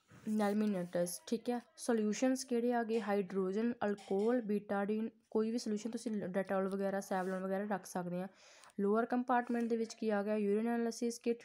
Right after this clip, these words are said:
ਠੀਕ ਹੈ, ਕਿਡਨੀ ਟਰੇ, ਟੈਸਟ ਟਿਊਬ, ਟੈਸਟ ਟਿਊਬ ਹੋਲਡਰ, ਅਹ, ਐਫ ਦੀ ਜਗ੍ਹਾ ਐਚ ਆਉਣੀ ਹੈ, ਠੀਕ ਹੈ। ਸਪਿਰਿਟ ਲੈਂਪ, ਠੀਕ ਹੈ, ਮੈ-, ਮੈਚਿਸ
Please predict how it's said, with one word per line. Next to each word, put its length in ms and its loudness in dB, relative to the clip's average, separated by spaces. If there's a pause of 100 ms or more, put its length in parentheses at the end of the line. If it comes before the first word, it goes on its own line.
ਠੀਕ 180 0
ਹੈ, 60 2
ਕਿਡਨੀ 380 0
ਟਰੇ, 260 2
ਟੈਸਟ 460 -4
ਟਿਊਬ, 240 2
ਟੈਸਟ 260 0
ਟਿਊਬ 260 -2
ਹੋਲਡਰ, 420 2
ਅਹ, 1200 -6 (480)
ਐਫ 220 0
ਦੀ 120 2
ਜਗ੍ਹਾ 260 6
ਐਚ 200 -2
ਆਉਣੀ 200 0
ਹੈ, 60 -4
ਠੀਕ 240 -4
ਹੈ। 100 -2 (240)
ਸਪਿਰਿਟ 480 4
ਲੈਂਪ, 440 0
ਠੀਕ 240 -4
ਹੈ, 100 2
ਮੈ-, 320 2 (400)
ਮੈਚਿਸ 480 -2